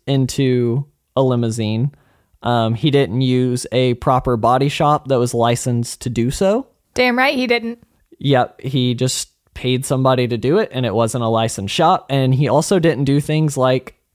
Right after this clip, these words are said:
Speaker 1: upgrade the brakes that would be needed to stop a ten thousand pound vehicle. Um, he had also been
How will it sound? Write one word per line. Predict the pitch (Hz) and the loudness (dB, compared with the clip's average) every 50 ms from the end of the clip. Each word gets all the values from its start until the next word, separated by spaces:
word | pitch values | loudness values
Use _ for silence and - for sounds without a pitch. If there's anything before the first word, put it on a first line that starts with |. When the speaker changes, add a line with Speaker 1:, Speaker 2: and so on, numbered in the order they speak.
| _ _ _ | _ _ _
Speaker 1:
upgrade | 127 123 - - - - 139 127 131 127 - | 0 0 0 -2 -4 -2 0 2 2 0 0
the | 135 | 0
brakes | 131 196 240 262 240 190 - - - - - - | 4 4 4 4 2 0 -4 -8 -12 -12 -12 -6
that | 156 147 143 127 | 0 0 2 2
would | 135 139 135 | 2 2 2
be | 139 143 143 | 0 2 2
needed | 165 214 247 226 185 165 156 147 - | 2 2 2 4 4 4 2 2 0
to | - 165 151 147 147 147 151 156 - _ _ _ _ | 0 0 2 2 2 0 -2 -4 -8 _ _ _ _
stop | - - - - 123 117 120 - | -16 -8 -2 0 0 0 0 0
a | 170 160 | -2 -2
ten | - - 120 113 107 | -2 -4 -4 -2 0
thousand | - 123 117 127 135 156 139 | 0 0 0 0 0 0 0
pound | 143 147 139 151 156 170 | 2 2 2 0 2 2
vehicle. | 233 254 175 170 - - 113 113 147 143 - _ - _ _ _ _ _ _ _ _ _ _ - | 2 2 2 0 0 -4 -4 -4 -6 -8 -10 _ -20 _ _ _ _ _ _ _ _ _ _ -4
Um, | 131 131 127 123 120 113 110 117 139 185 - | -2 0 0 0 0 -2 -2 -4 -8 -10 -10
he | _ - 143 | _ 0 2
had | 143 135 | 4 4
also | 139 139 135 - 165 147 139 | 4 2 2 2 2 0 2
been | 131 143 139 135 135 131 127 123 123 120 139 147 | 2 0 0 2 2 0 0 0 -2 -2 -4 -8